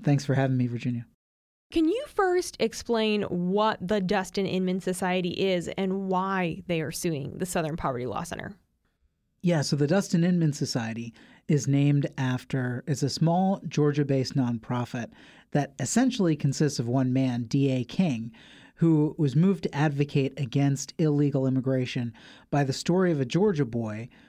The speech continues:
Speaker 1: who lost his life at the hands of an illegal immigrant in a car crash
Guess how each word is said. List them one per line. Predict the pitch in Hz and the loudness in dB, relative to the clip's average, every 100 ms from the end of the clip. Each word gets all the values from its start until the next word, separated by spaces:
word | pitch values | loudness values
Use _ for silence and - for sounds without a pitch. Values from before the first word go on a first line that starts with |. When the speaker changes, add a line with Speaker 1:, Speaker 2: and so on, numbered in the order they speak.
| _ | _
Speaker 1:
who | 151 | 0
lost | 139 147 175 175 170 | 2 4 2 0 0
his | 139 | 0
life | 135 123 113 110 | 0 -2 -4 -6
at | 139 | -6
the | 123 | -2
hands | 127 143 | 2 2
of | 127 | 2
an | 127 | 2
illegal | 135 135 135 131 | 2 2 0 0
immigrant | 127 123 117 120 - | 0 0 -2 -6 -6
in | 120 | -10
a | |
car | 117 - 190 208 | -10 -2 0 0
crash | - 110 104 107 | -2 -6 -6 -10